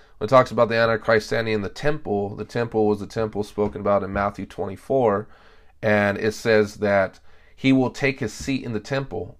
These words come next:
We learn in Matthew, Jesus says, uh, "They sit in Moses' seat,"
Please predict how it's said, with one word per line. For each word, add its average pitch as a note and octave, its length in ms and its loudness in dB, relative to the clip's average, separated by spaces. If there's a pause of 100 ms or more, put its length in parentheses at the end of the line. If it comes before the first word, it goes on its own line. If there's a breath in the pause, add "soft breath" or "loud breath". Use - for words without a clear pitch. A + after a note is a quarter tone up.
(100)
We A#2+ 180 0
learn B2+ 280 0
in A2 100 -4
Matthew, A#2+ 500 0
Jesus A#2 360 -6
says, A2 280 2 (460 soft breath)
uh, A2 200 4
"They A#2 220 2
sit C3 320 -2
in A#2 100 -6
Moses' A2+ 500 -4
seat," C3+ 420 -8